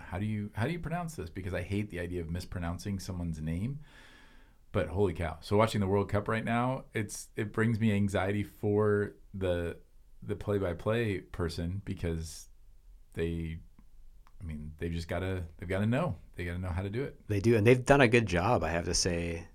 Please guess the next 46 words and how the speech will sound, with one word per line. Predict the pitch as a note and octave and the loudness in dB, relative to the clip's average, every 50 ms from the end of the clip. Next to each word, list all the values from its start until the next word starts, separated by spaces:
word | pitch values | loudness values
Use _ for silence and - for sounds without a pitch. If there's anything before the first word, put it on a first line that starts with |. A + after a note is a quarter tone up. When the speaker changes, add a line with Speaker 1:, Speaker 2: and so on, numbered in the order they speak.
| - | 0
Speaker 2:
Even, | - B2+ E3+ F#3+ G#3 E3 - - - - - - - | 2 4 6 6 6 4 2 -2 -8 -18 -20 -8 0
even | - B2 D3 F#3 G3 | 2 2 4 4 4
the | F3 C#3 | 4 4
word | A2 G2+ G2+ G2+ G#2 G2+ F#2 F#2 | 6 8 8 10 8 8 6 2
Qatar, | - - - - G#2 G#2 A2 F#2 D#2 D#2 - - - - - - | -2 0 2 4 6 6 6 6 4 0 -8 -14 -20 -18 -12 -10
okay? | F2+ - - G2 F#2+ A2+ A#2+ - - - - - | -6 -2 0 0 0 0 -4 -6 -12 -18 -6 0
I | - G#2 | 4 4
saw | G2 - - A#2 A2 | 6 8 10 10 8
a | G2 | 8
video. | F2+ G2+ A#2 A2+ G#2+ F2+ E2 D#2 D#2+ G2 A#2+ - - - - - - | 8 6 6 6 6 6 4 2 0 -2 -6 -8 -12 -20 -14 -4 0
Speaker 1:
Oh, | B2 | 2
really? | C#3 B2+ A2+ A2 C#3 F3+ - - - | 4 4 4 2 0 0 -2 -2 4
Speaker 2:
Yeah, | G#2+ G#2+ A2+ B2 G#2 F2+ - G2 | 8 10 12 12 12 10 8 6
about | F2+ F#2+ G2 - | 6 6 6 6
Speaker 1:
'Cause | - | 8
Speaker 2:
how | - G#2+ A2+ | 8 8 8
to | C3 | 8
Speaker 1:
I've | A#2+ - - | 8 6 8
Speaker 2:
say | D#3+ D#3 B2+ | 8 8 8
Speaker 1:
been | F2+ F2 | 8 6
Speaker 2:
it. | A2 | 6
Speaker 1:
corrected | - C#3+ D3 D3 - C3 A#2 G#2+ G2+ - - - D2 - - - | 4 2 2 0 -2 -2 -2 -2 -4 -10 -12 -16 -16 -16 -14 -10
each, | - A2 A2+ G#2+ - - - - - | -8 -6 -6 -6 -6 -8 -10 -8 -6
each | - A#2 A#2+ - | -6 -6 -4 -2
way | - A2+ G#2+ F#2+ | -2 0 2 2
I've | F2 - | 0 0
said | - F#2 D#2+ | -4 -4 -6
it. | C#2+ - - - - | -6 -8 -14 -10 0
Speaker 2:
So | - - A2+ G#2+ G2+ G#2 G#2 | 6 10 12 12 12 10 10
the, | B2+ A#2 A2+ A2 G#2+ G#2 G#2 G#2 | 8 8 10 12 12 12 10 8
the, | G#2 G#2+ G#2 G2+ - | 8 6 6 6 6
I | A#2 - - - - - | 4 2 0 -4 2 8
think | - D#3+ F3+ F#3 | 8 10 10 10
it | E3 B2+ | 10 10
was | A#2+ A2+ G2 F#2+ | 10 10 10 10
their | A2 G#2 | 10 10
Ministry | F#2+ G2 G2 G2+ G#2+ - - - A2 G#2 G2 F#2+ | 10 10 8 8 8 6 4 6 6 8 8 8
of | F2+ F2 E2+ E2+ E2 D#2 - - - - - - | 8 8 6 4 2 -2 -8 -12 -14 -16 -6 4
Tourism | - A#2+ B2+ A#2+ G#2+ G2 F2 F2+ F#2 E2+ F2 | 8 10 12 12 12 12 10 8 4 2 2
or | F#2 | 4
something. | - A#2 G#2 F2+ - F2+ F2+ F#2 G2 G#2+ | 6 4 4 4 4 2 2 2 2 4
They | G2+ G2+ F#2+ | 6 6 8
had | G2 G2+ G2 F#2+ | 10 10 8 10
a | F#2 F#2 F#2 F#2+ | 8 8 6 4
guy | F#2+ G2 F#2+ F#2 F#2 F#2 | 4 6 6 8 8 6
looking | F#2 F#2+ F#2 - G#2 F#2+ F#2 F#2 F#2 F#2 | 6 4 4 4 2 2 2 2 0 -2